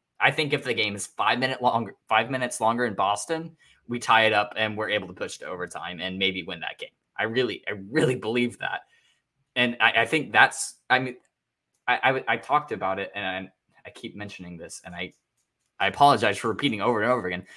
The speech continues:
but we were only scoring on the rush at the beginning of the season. That was the only way we were scoring goals. And now in, in that game, we finally scored a different way. We got two tip goals. And then the next game, I mean, we scored every different way.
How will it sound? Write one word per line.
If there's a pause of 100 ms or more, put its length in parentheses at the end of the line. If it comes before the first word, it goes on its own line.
(140)
but
we
were
only
scoring
on
the
rush
at
the
beginning
of
the
season. (300)
That
was
the (160)
only
way
we
were
scoring
goals. (580)
And
now (100)
in, (100)
in
that
game,
we
finally
scored
a
different
way.
We
got
two
tip
goals. (240)
And
then
the
next
game,
I
mean, (220)
we
scored (260)
every
different
way.